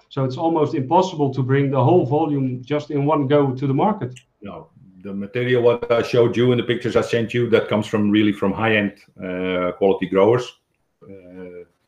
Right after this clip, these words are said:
Speaker 2: it's a company Groot en Groot, and we work together with them in, uh, in, uh, many ways.
Speaker 1: Yeah.
Speaker 2: Uh,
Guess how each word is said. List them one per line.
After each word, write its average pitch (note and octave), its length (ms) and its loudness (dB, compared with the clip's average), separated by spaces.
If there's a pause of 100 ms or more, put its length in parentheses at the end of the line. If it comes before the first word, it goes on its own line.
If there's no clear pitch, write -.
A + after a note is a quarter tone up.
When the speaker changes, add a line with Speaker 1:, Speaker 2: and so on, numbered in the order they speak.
(260)
Speaker 2:
it's - 120 -20
a - 40 -12
company G2 280 -6
Groot G#2 280 0
en F#2+ 60 -2
Groot, G#2+ 340 0 (960)
and E2+ 140 -14
we F2+ 100 -8
work G2 220 -4
together G2 300 0
with F#2+ 180 0
them F#2+ 260 2
in, F#2 140 -2
uh, F2+ 40 -2
in, F2+ 320 -6
uh, F2 120 -4
many F2+ 240 -2
ways. F2+ 400 0 (420)
Speaker 1:
Yeah. C3+ 280 4
Speaker 2:
Uh, F#2 300 2